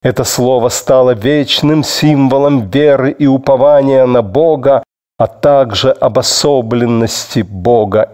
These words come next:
и Израиля. Вспомним, что ковчег — это сердце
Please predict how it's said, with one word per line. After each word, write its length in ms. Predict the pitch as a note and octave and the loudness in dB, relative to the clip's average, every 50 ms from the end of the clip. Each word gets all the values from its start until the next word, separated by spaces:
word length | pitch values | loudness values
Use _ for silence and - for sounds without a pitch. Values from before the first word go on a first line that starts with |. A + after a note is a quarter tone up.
| - | -4
и 240 | - A2+ A#2+ A#2 C3 | -2 -2 0 0 0
Израиля. 880 | G#2 F#2 F2 F#2+ G2+ G#2+ B2 B2+ A#2+ A2+ A2 G#2+ G2+ G2 F#2+ F2+ - - _ _ _ _ _ _ _ _ _ _ _ _ _ _ _ - | -2 -2 -4 -4 -2 0 0 2 2 2 2 0 0 0 -2 -2 -4 -6 _ _ _ _ _ _ _ _ _ _ _ _ _ _ _ -10
Вспомним, 680 | - - - - D#3+ F#3+ F#3+ D#3 C#3+ C3 A2+ G2+ G2 F#2+ | -8 -8 -6 -2 0 0 2 2 0 0 0 -2 -4 -6
что 280 | - - - - C3+ | -6 -6 -4 -4 -4
ковчег — 840 | - - D3 - - - - - - F3+ F#3 E3+ C#3 - - - - - _ _ _ _ - | -2 -2 -4 -4 -4 -4 -4 0 2 2 2 2 0 -2 -6 -12 -12 -16 _ _ _ _ -4
это 240 | C3 C3 - D3+ C3 | -4 -4 -2 -4 -4
сердце 920 | - - - - - D#3+ E3+ E3 D#3 D3 - - - - - C#3+ C#3+ C#3 | -4 -6 -6 -4 -2 0 2 2 2 0 -4 -8 -8 -4 -2 -2 -2 -4